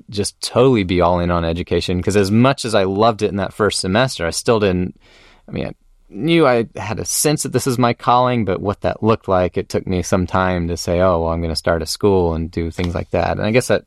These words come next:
that's necessary 'cause you need that experience. Um,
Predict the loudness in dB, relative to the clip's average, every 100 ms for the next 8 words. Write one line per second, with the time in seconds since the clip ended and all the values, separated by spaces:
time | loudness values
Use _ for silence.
0 | -10 -14 -12 -6 0 2 0 0 2 2
1 | 0 -2 0 0 -2 -4 -6 -2 0 2
2 | 2 0 -4 -6 -4 0 2 0 0 -4